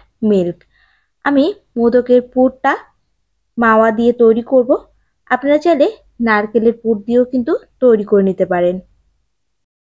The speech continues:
দুধটা ভালো করে ফুটিয়ে ক্ষীর তৈরি করে নেব। দুধ ফুটতে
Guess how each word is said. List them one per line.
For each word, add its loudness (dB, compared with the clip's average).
দুধটা -4
ভালো 0
করে 2
ফুটিয়ে -2
ক্ষীর -4
তৈরি 2
করে 0
নেব। 0
দুধ -4
ফুটতে -4